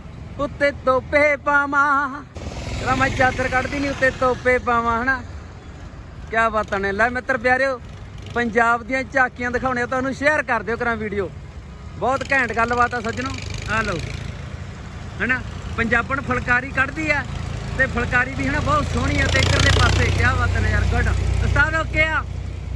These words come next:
ਲੈ ਮਿੱਤਰ ਪਿਆਰਿਓ ਦੇਖੋ ਕਰਾਂ ਕਿਆ ਬਾਤਾਂ ਨੇ ਯਾਰ ਹਨਾ।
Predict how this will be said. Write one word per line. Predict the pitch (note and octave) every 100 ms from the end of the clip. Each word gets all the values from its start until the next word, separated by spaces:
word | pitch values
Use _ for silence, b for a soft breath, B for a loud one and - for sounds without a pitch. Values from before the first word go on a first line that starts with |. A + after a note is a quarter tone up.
| - - - G3+
ਲੈ | B3+
ਮਿੱਤਰ | C4 C4+
ਪਿਆਰਿਓ | C4+ C#4 C#4
ਦੇਖੋ | B3+ - A#3+
ਕਰਾਂ | A3+ G#3+
ਕਿਆ | B3 C4
ਬਾਤਾਂ | A3+ A3 G3+
ਨੇ | G3
ਯਾਰ | F#3 F#3
ਹਨਾ। | A#3+